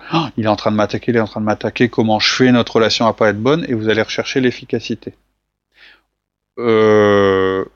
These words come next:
faut savoir que les jugements sont guidés par les émotions. Les émotions, c'est ce que vous ressentez, et vous avez un contrôle sur ce que, sur ce que vous ressentez. Donc la première chose à faire,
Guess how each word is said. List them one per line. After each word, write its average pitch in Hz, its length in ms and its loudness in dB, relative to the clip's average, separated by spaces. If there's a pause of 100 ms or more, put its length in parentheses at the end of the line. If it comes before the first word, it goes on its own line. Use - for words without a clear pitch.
(680)
faut 143 160 4
savoir 156 340 2
que - 80 0
les 127 160 4
jugements 135 460 2
sont 120 220 -2
guidés 117 320 0
par 104 180 0
les 104 180 -4
émotions. 107 460 -6 (1080)
Les 123 240 4
émotions, 131 380 4
c'est 123 160 -2
ce 107 80 -4
que - 80 -2
vous 113 160 0
ressentez, 123 520 -6 (680)
et 131 60 4
vous 123 200 4
avez 123 140 4
un 131 140 2
contrôle 131 440 2
sur - 180 -6
ce - 140 -6
que, 113 300 -4
sur - 280 -4
ce - 140 -2
que 120 140 -2
vous 113 160 -2
ressentez. - 400 -10
Donc 107 200 -6
la 123 120 0
première 156 420 0
chose 135 300 2
à 123 80 4
faire, 147 280 -2